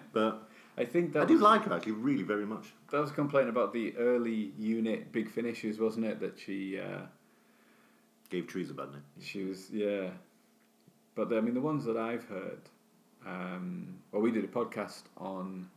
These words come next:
Speaker 2: Unit Assemble, didn't we?
Speaker 1: We did. Is it still available?
Speaker 2: Uh, it is,
Speaker 1: Oh,
Speaker 2: yeah.
Speaker 1: right.
Speaker 2: Check out the podcast feed for that one.
Speaker 1: <laughs>
Speaker 2: Uh,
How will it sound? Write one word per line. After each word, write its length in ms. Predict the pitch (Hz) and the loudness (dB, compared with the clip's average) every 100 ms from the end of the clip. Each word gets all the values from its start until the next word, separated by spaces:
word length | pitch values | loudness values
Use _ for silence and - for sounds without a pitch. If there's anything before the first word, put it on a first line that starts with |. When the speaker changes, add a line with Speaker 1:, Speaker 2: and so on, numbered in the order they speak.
| - - - | -20 -20 -8
Speaker 2:
Unit 340 | 104 101 87 | -6 -6 -10
Assemble, 600 | - - 107 101 92 95 | -14 -8 -6 -6 -6 -8
didn't 260 | 95 98 92 | -6 -6 -6
we? 120 | 95 | -8
Speaker 1:
We 140 | 73 76 | -8 -4
did. 180 | 110 110 | -4 -4
Is 60 | |
it 80 | 90 | -10
still 160 | - 101 | -6 -4
available? 280 | 98 110 143 - - - - - - | -2 -4 -6 -14 -20 -20 -20 -20 -8
Speaker 2:
Uh, 200 | 107 101 98 | -2 2 2
it 80 | |
is, 300 | 113 143 143 - - | 4 2 0 -12 -4
Speaker 1:
Oh, 100 | 113 | 0
Speaker 2:
yeah. 60 | 123 | 0
Speaker 1:
right. 80 | 127 - - - - | -4 -16 -20 -20 -14
Speaker 2:
Check 200 | - 110 | -8 -4
out 160 | 110 - | -4 -2
the 80 | 110 | -4
podcast 300 | 110 110 107 | -2 -6 -4
feed 200 | 110 113 | -4 -4
for 80 | 113 | -4
that 160 | 117 127 | -6 -4
one. 180 | 143 143 - | -6 -8 -8
Speaker 1:
<laughs> 220 | 131 - | -10 -6
Speaker 2:
Uh, 480 | 110 107 107 101 101 | -2 0 0 -2 -4